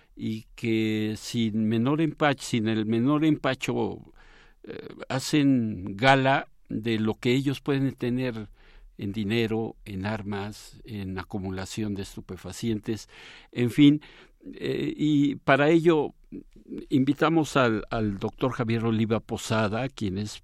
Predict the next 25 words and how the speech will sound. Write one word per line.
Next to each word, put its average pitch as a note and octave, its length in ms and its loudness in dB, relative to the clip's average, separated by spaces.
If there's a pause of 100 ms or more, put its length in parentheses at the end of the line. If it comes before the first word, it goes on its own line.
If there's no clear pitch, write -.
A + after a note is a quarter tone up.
profesor A2 800 0 (440)
investigador G#2+ 760 0
de A2+ 120 0
la G#2 100 -2
Facultad A2+ 560 -2 (180)
de G#2+ 180 -4
Ciencias A2+ 500 -4
Políticas G2+ 640 -6
y G2 40 -8
Sociales G2 500 -4
de A2+ 120 2
la A#2 120 2
unam, A#2+ 340 4 (800)
para A2 340 4
que, G2+ 600 0
pues, G#2+ 260 -4
nos C#3 260 0
pueda C4 220 -2
hablar D#3+ 300 4
de, C3+ 240 2
de A2+ 260 2
esta C3+ 280 -2
situación. A#2 640 0
Y B2 200 2
nosotros C#3+ 640 -2